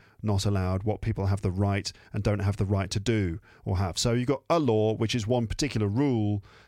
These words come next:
uh, you know, introduced by the government, and then you've got law itself, which is just a system of all those rules. Then we've also got the word legislation,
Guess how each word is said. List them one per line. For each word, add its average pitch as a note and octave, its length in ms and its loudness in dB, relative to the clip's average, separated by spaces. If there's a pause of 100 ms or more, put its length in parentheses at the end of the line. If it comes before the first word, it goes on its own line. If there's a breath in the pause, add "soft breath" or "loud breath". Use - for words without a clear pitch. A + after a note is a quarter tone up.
(100)
uh, G#2 220 -2 (200)
you A#2 80 0
know, F#2+ 140 0
introduced A2 460 0
by G#2+ 100 0
the G2 100 -6
government, G#2 520 0
and A#2 100 -2
then A#2 120 -2
you've A2+ 100 -4
got G#2+ 180 -2
law B2 560 0
itself, A#2 480 -2
which - 220 -6
is G2+ 120 -2
just - 280 -6
a F#2 40 -4
system - 600 -4 (200)
of F#2+ 160 -6
all F2+ 160 -4
those F2 280 -6
rules. E2 560 -8 (560 loud breath)
Then G3 200 2
we've F#3+ 160 0
also F#3 260 2
got D#3+ 160 2
the D#3 60 2
word C#3+ 220 2
legislation, D#3+ 1160 0